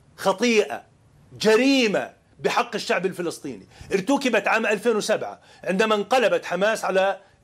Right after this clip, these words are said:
ال-، ال-، الشرعية الفلسطينية. أول مقاربة يجب أن ت-، تنفذ هي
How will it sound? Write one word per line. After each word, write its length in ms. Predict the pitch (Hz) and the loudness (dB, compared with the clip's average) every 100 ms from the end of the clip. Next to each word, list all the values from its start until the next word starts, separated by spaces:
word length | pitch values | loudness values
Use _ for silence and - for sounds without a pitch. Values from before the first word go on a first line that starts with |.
| 165 | -4
ال-، 280 | 180 185 | -4 -2
ال-، 180 | 170 185 | -2 0
الشرعية 420 | 156 - 190 190 | -2 -2 0 0
الفلسطينية. 640 | 165 123 127 - 120 95 92 _ - - - - | -2 -4 -10 -12 -20 -20 -20 _ -20 -20 -6 0
أول 720 | 294 311 277 262 269 233 139 - _ _ _ _ _ _ - | 2 2 0 2 4 2 -2 -8 _ _ _ _ _ _ -4
مقاربة 640 | 175 196 233 226 185 143 | -2 2 4 4 2 0
يجب 340 | 160 196 185 160 | 2 2 2 -2
أن 360 | 175 180 127 - _ _ _ _ _ | -4 -4 -8 -16 _ _ _ _ _
ت-، 360 | 127 - 139 147 - | -20 -18 -16 -14 -4
تنفذ 480 | 185 214 214 247 254 247 _ _ _ _ _ | 0 0 0 0 0 -4 _ _ _ _ _
هي 400 | - 196 196 185 | 0 2 4 2